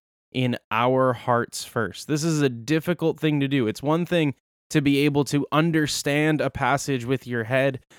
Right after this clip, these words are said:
It's another to have it living within your heart. But it is only when we let the passage live within our hearts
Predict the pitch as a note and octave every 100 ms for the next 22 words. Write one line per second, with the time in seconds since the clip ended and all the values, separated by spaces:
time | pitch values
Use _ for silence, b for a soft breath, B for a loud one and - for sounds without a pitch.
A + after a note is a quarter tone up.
0 | b C3+ C3 C#3 C3 C3 C#3 C3+ B2 A#2+
1 | B2 B2 B2 A#2+ B2 C3 B2+ C#3 C3 B2
2 | - B2 A#2+ A2 G#2 A#2 G#2+ B2 B2 B2
3 | C3 A#2+ - B2+ C#3+ E3+ D#3 A#2+ F#2+ -
4 | _ _ _ _ _ A#2+ B2 B2 A#2+ B2+
5 | - - - C3 C3 C#3+ B2+ A2+ A2 A#2+
6 | C#3 C#3 C3+ C3+ C#3 C3 B2 A#2 B2 A2
7 | F#2 - -